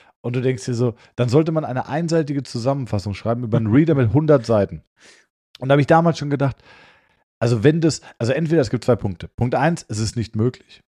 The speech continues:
weil es zu viel Information ist und du sie nicht gebündelt als Textbesprechung auf eine Seite packen kannst. Oder Punkt zwei,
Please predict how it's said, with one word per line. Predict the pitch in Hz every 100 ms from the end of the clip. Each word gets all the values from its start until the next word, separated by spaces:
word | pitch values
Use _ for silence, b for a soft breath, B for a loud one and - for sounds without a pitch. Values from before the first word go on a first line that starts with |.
| _ -
weil | 107 104
es | -
zu | 160
viel | 127 147
Information | 131 120 117 127 139
ist | 135
und | 110
du | 98
sie | 104
nicht | 113 139 - - -
gebündelt | - 87 139 160 160 156 - _ _ _
als | - 107 -
Textbesprechung | 143 - - 120 - 120 107 117
auf | 107
eine | 92 101
Seite | 110 117
packen | - 123 123
kannst. | 127 127 - b b b
Oder | 170 180 170
Punkt | 160 143
zwei, | - 120 135 147